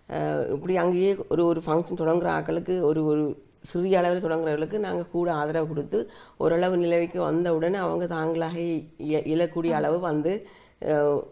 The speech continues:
Speaker 1: ஒரு முடிந்த, ஒரு முடிந்த நிலைக்கு வந்த பிறகு அடுத்த project தொடங்குறோம். அப்படி
Speaker 2: இப்போது
Speaker 1: தான்
Speaker 2: குறிப்பாக என்னென்ன நிகழ்ச்சிகளை அங்கே செய்தீர்கள்,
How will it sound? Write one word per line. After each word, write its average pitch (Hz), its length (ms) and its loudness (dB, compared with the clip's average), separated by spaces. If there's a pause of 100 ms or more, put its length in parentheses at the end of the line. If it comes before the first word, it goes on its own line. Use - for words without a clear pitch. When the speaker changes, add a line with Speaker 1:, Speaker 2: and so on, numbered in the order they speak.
Speaker 1:
ஒரு 151 220 2
முடிந்த, 156 380 2
ஒரு 147 120 2
முடிந்த 156 280 2
நிலைக்கு 151 260 0
வந்த 143 340 0
பிறகு 160 200 0
அடுத்த 165 240 -2
project 151 380 -6
தொடங்குறோம். 127 260 -2
அப்படி 139 260 -6
Speaker 2:
இப்போது 294 180 0
Speaker 1:
தான் 320 120 0
Speaker 2:
குறிப்பாக 349 500 -2
என்னென்ன 381 760 -4
நிகழ்ச்சிகளை 208 800 -8
அங்கே 180 180 -14
செய்தீர்கள், - 580 -18